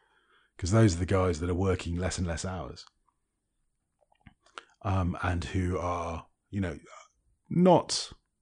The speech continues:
universally, but in many cases, have very strong defining lines between,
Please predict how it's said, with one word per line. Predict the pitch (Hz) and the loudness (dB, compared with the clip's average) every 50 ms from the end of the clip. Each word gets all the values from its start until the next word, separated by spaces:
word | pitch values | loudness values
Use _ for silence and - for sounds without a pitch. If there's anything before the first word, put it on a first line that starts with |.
| _ _ - | _ _ 0
universally, | 107 104 98 98 98 127 147 135 - - 92 82 | 2 2 4 4 6 4 4 4 2 -2 -4 -4
but | 78 82 110 - - | -2 -4 -6 -4 -2
in | 98 98 98 98 101 | 0 0 2 2 2
many | 113 113 107 107 98 | 2 2 2 2 0
cases, | - - 113 110 107 - - - 73 - _ - - - - - - - | -2 -4 -4 -2 -2 -4 -6 -8 -12 -14 _ -20 -20 -20 -20 -20 -16 -6
have | - 92 90 80 | -2 -2 -2 -2
very | 80 - 117 117 113 110 101 - | 0 4 4 6 6 6 4 2
strong | - - - 107 98 98 92 87 85 85 - _ _ _ _ _ - | 0 0 2 2 2 4 2 0 -2 -4 -8 _ _ _ _ _ -6
defining | 92 - - 110 95 87 90 87 85 | -6 -2 0 0 0 0 0 0 0
lines | 90 90 90 87 80 - | 0 -2 -2 -2 -4 -4
between, | - 85 - - 87 82 78 | -6 -8 -6 -4 -4 -4 -4